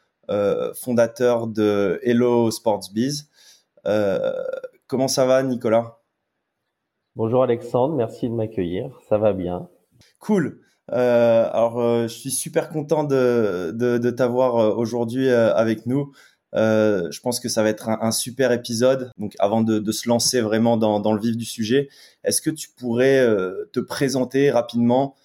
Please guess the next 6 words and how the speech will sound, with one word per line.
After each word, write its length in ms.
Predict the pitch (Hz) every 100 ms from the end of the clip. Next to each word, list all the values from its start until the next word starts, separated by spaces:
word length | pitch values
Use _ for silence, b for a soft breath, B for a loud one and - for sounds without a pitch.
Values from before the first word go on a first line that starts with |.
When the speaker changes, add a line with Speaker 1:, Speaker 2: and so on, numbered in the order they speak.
| b -
Speaker 1:
donc 160 | 107
ton 140 | - 120
parcours, 800 | 123 113 - 120 123 131 131 -
euh, 140 | 104 101
professionnel 1120 | - 113 120 117 - 117 113 113 117 117 113
et, 400 | 90 95 87 -